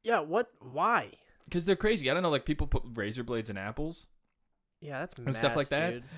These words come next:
Speaker 2: And, like, and, like, they bake cookies, but there's poison in it. So, like,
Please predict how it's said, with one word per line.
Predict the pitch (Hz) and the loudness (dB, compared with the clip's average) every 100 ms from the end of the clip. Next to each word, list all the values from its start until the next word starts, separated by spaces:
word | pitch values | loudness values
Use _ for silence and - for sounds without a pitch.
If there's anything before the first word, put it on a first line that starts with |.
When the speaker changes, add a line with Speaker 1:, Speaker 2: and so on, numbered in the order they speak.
| - | -6
Speaker 2:
And, | 135 135 | -2 0
like, | 135 131 135 | 0 -2 -4
and, | 127 127 | -4 -2
like, | 120 | -2
they | 123 | -4
bake | 117 120 113 | 0 2 2
cookies, | - 117 131 117 | 0 0 0 0
but | - | 0
there's | 107 - | -2 -4
poison | 117 113 113 117 | -2 0 0 -2
in | |
it. | 117 - | -2 -2
So, | 117 | -2
like, | 113 | -2